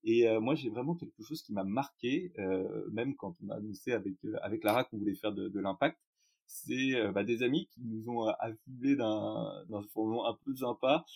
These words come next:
euh, les amoureux de l'amour. On nous appelait comme ça. Et, euh, et aujourd'hui, bah,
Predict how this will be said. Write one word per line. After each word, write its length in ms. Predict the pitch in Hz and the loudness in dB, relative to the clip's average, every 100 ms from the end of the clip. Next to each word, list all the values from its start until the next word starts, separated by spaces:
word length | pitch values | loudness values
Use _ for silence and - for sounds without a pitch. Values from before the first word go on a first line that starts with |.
| - - | -18 0
euh, 100 | 107 | 6
les 200 | 113 117 | 8 10
amoureux 280 | 143 165 175 | 8 10 10
de 60 | 160 | 10
l'amour. 340 | 135 113 - _ 110 | 8 4 -4 _ -8
On 80 | |
nous 160 | 104 110 | -4 0
appelait 220 | 110 143 | 0 0
comme 180 | 139 110 | 0 -2
ça. 300 | - 117 - _ _ _ _ | 0 0 0 _ _ _ _
Et, 220 | - 110 110 | 8 10 10
euh, 720 | 104 104 104 101 98 98 101 | 10 6 4 4 6 4 2
et 80 | 101 | 0
aujourd'hui, 380 | 98 104 110 160 | 0 2 2 2
bah, 340 | 98 92 92 | 2 0 -2